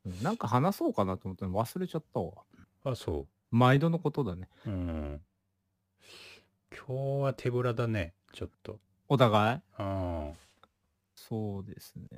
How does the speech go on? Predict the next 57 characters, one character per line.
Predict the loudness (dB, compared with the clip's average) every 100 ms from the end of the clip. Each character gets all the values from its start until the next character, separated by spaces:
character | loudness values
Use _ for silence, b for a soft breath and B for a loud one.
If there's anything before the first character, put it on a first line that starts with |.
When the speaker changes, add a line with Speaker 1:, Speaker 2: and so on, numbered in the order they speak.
| -18 -16 -8
Speaker 1:
ま | -6 -4 -2
あ、 |
ま | 4 8 12
あ、 | 10
あ |
の、 | 10 8
前、 | 8 8 8 2 -6 _ _ _ _ _ _ _ _ -20
そ | -16 -6 -2
の | 0
前 | 0 0
回 | -2
言 | -2
っ | -6 _ -4
た | -2 0 -2 -6 _ _
恋 | 2 4 2
は | -2 -2 2
雨 | 4 4
上 | 2
が | 0
り | -2
の | -2
よ | 0 2
う | 0
に | -4
を | -8
ね、 | -8
Speaker 2:
う | -6
ん。 |
Speaker 1:
も | -6 -4 -6
う | -6
ち | -4
ょ |
っ |
と、 | 0
も | 0
う |
一 | 0
回 | 0 0
ち | -2
ょ |
っ |
と | -6
紹 | -2 -2 0
介 | 0 0
す | -2
る | -2
に | 0
あ | -2
た | -4
っ |
て、 | -10 -6
俺 | -2 0
自 | 0 0 0
身 | -2
も | -4 -6
あ |
の、 | -6 -6 -8